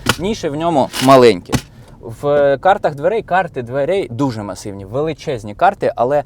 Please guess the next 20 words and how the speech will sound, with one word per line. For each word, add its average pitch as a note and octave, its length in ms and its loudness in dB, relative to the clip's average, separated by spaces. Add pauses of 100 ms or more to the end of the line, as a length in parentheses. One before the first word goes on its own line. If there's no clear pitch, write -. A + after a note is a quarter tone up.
(120)
кишеньки F3+ 360 -6
дуже C3 220 -2
маленькі, G2 440 -6
можна C#3+ 260 -2
було A2+ 240 -4
виграти A#2+ 400 -4
більше A2 340 -8
простору. G2+ 440 -6 (280)
Те E3 100 0
ж - 80 -10
саме G3+ 220 2
стосується C3 500 -8
бардачку. G#2 480 -6
Чому G#3 340 -2
так? - 240 0
Не C#3 140 -4
знаю. G2+ 300 -8
Багажник E3+ 460 0
місткий, G#2+ 340 -10
там C#3 340 -8